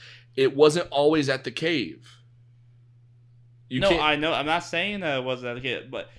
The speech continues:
Speaker 2: he knew that since they were so alike, he would have known that she would have followed him. That
Speaker 1: Right.
Speaker 2: because they, he, he literally studied
Speaker 1: No.
Speaker 2: her for years.
Speaker 1: No, no, no. You can't say that because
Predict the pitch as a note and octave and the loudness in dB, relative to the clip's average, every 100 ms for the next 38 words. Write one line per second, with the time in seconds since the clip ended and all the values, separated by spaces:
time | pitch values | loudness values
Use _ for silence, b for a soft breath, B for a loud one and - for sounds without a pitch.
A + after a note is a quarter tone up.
0 | b - D3+ D3+ E3 D#3 D3 A#2 A#2 D3+ | b -6 -4 -4 -6 -4 -4 -6 -8 -10
1 | C#3 C#3+ C3+ - D3 C3+ A#2 A#2 D3 B2+ | -8 -6 -6 -4 -4 -4 -4 -4 -4 -6
2 | - - - C3 A#2+ B2+ C3+ A#2+ B2 C3 | -14 -20 -8 -8 -6 -4 -4 -4 -6 -6
3 | C3 A#2+ - - - B2 A#2+ A#2+ G#2+ - | -6 -8 -10 -12 -8 -6 -4 -6 -6 -2
4 | C3 C#3+ A2+ G#2+ F2 D#2+ - - A#2+ A#2+ | -2 -2 -8 -12 -14 -16 -20 -14 -2 -2
5 | A#2 G2 C3+ A#2 - A2 F#2 - - - | -2 -2 -2 -2 -4 -4 -4 -8 -16 -8
6 | D#3 - D3+ D#3 D3+ F3 F3+ D#3+ C#3+ C3+ | -6 -6 -4 -2 2 2 2 -2 -4 -4
7 | B2+ b b - - E3+ F3+ E3+ D3 C3+ | -10 b b -8 4 6 6 2 2 0
8 | C3+ - D3 C#3 D#3+ F3 A#2+ E2 D#2+ B2+ | 0 -4 -8 -4 -2 -2 -2 -4 -6 -4
9 | B2 A#2+ G#2+ F2+ A2+ A2+ C#3 A#2+ B2 G#2+ | -2 -4 -4 -4 -6 -2 -2 0 0 -2
10 | F#2 F#2+ A2+ A#2 G#2+ G#2 - | -4 -10 -2 0 0 -2 -10